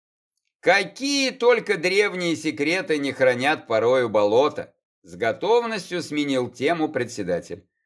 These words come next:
«Там, где болото пожиже, измерения точнее. В илистых местах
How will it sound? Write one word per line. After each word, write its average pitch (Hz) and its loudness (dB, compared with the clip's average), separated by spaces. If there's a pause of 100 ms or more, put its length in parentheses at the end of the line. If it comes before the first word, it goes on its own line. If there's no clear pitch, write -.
(600)
«Там, 180 4
где 131 -4
болото 160 0
пожиже, 139 -2 (240)
измерения 123 -2
точнее. 156 -8 (320)
В 127 -2
илистых 233 0
местах 240 -2